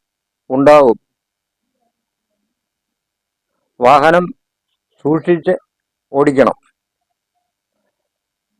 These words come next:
പണനഷ്ടം വന്നു ചേരും, സാമ്പത്തിക തർക്കങ്ങൾക്ക് ഇടയാവും.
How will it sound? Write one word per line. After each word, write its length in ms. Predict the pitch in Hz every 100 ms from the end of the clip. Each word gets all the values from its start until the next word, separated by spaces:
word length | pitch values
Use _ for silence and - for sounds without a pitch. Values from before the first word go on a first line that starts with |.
| _ _ _ _ _ _ _ _ _ _ _ _ _ _ _ _ _ _ _ _ _ _ _ _ -
പണനഷ്ടം 600 | 139 165 175 165 - 175 165 _ 135
വന്നു 220 | 135 156
ചേരും, 380 | 139 135 127 117 _ _ _ _ _ _ _ _ _ _ _ _ _ _ _ _ _ _ _ _ _ _ _ _ _ _ _ _ _ _ _ _ _ _ _ _
സാമ്പത്തിക 580 | 120 135 156 180 - 170
തർക്കങ്ങൾക്ക് 720 | 170 139 131 160 156 160 143 165
ഇടയാവും. 500 | 139 139 123 104